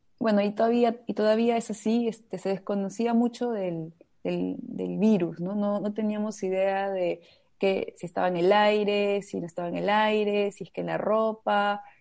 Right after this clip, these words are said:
este, e-, es bien extraño porque realmente no ha pasado tampoco tanto, pero al mismo tiempo, o sea, la percepción del tiempo es extraña, ¿no? Y a veces cuando uno está todo el tiempo en la computadora también, es como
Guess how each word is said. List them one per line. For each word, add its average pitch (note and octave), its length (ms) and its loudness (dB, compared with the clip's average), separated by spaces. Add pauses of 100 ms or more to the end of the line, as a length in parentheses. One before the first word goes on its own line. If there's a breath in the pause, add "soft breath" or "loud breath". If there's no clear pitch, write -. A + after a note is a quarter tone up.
(100)
este, E3+ 840 -4 (480)
e-, - 180 -8
es G#3 360 2
bien A3+ 680 0
extraño G3 560 -2
porque F#3 280 -4
realmente G3+ 580 -2 (600)
no G3 120 -4
ha G3 80 -4
pasado G#3 360 0
tampoco F#3+ 580 -8
tanto, G3+ 540 0 (440)
pero F3+ 140 0
al F3+ 60 -2
mismo G#3 240 -2
tiempo, G#3 240 -2
o - 20 -4
sea, G#3 80 2
la F#3+ 120 2
percepción G3+ 400 -2
del A#3+ 160 2
tiempo A#3+ 340 0
es A#3 120 -4
extraña, F3+ 500 0
¿no? G3 260 -4
Y F#3 200 -2
a F#3 60 -2
veces G3+ 240 -6
cuando G3 260 -4
uno G#3+ 100 -2
está A3 180 -6
todo A3 140 -4
el G#3+ 80 -4
tiempo G#3+ 420 -2
en G3 100 -2
la F3 120 -4
computadora F3+ 680 0
también, F#3+ 460 -4 (400)
es F#3+ 120 -12
como G3 580 0